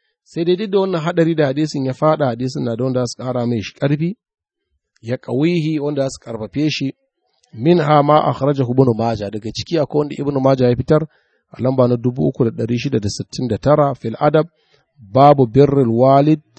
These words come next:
babu birrul waladi wal ihsani ila al banati bi sanadin jayyid ila Uqbah ibn Amir marfu. Ga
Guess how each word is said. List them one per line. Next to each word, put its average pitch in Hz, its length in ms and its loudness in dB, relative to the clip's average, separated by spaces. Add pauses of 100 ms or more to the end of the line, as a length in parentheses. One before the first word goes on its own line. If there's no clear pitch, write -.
(180)
babu 143 280 4
birrul 139 300 4
waladi 156 500 4
wal 117 200 0
ihsani 147 680 2
ila 127 260 -2
al 104 520 -2
banati 147 640 0 (540)
bi 107 120 -6
sanadin 135 540 0
jayyid 143 400 4 (380)
ila 127 260 -4
Uqbah 135 460 -4
ibn 127 240 -2 (100)
Amir 131 340 0
marfu. 101 520 -6 (1200)
Ga 117 120 -6